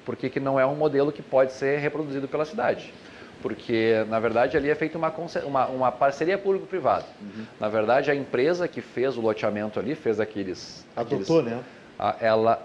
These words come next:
Speaker 1: eu não sei se adotou ou ele doou. Eu acho que ele doou o parque dentro do plano diretor, né,
Speaker 2: Uhum.
Speaker 1: daquela
Speaker 2: Uhum.
Speaker 1: região. E, eh, ele, como ele tava doando, ele pediu a permissão pra cercamento e fez um contrato com a prefeitura, onde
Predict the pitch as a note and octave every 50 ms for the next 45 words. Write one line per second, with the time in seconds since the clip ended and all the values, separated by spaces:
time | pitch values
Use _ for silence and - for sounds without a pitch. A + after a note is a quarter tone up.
0 | - - C3 D3 D#3 G3+ G3+ - G#3 F#3+ F3+ E3 - E3+ F3+ G3+ G#3 G#3+ A#3 F#3+
1 | G#3+ A3 G3 E3+ E3+ C3 G#2 A#2 A#2+ - - D3+ D3+ C#3+ D3 B2+ C#3 F#3 G#3+ G#3+
2 | - C3 C3+ - - - - - A#2 B2 B2 B2 A#2+ B2 A2 A2 - - G#2+ A2
3 | G#2+ G2+ A2 A2 G#2+ - G#2+ B2 - G3 C3 A2+ A2+ A#2+ B2 C3 C#3 - G2 G2+
4 | - G#2+ G2+ G2+ G2+ G#2 G#2 G#2 G2+ A2 A2 A#2 E3 A#3+ - - - - - -
5 | - - - - - D3+ E3 F#3+ G#3+ - - - - - - - - - - C3+
6 | C3+ C3+ C3+ C3 C3 - C#3+ C#3+ C#3+ C#3+ C#3+ C#3 - - C#3+ D3+ D#3 D3+ C#3+ -
7 | C3+ C3 C3+ C3 C3 B2+ B2 B2+ C#3+ F3 G3 G3+ E3+ D3+ C#3 - - C3 A#2+ G#2+
8 | A#2 E3 F3 F3 F3 D3+ C#3 C#3 B2 - - B2+ B2 C3 B2 - - C3 C3 -
9 | D#3+ D3+ C#3+ D3 E3+ F3 - - - - G3 F3+ - - - E3+ E3 D#3+ D#3+ E3+
10 | E3 D3+ - D3+ D3+ C#3 - - B2+ C3 B2+ - C#3+ C#3 C3+ - D3+ C#3 - D3
11 | E3+ F#3 G#3 - - D#3+ D#3 E3 F3+ F3+ G#3+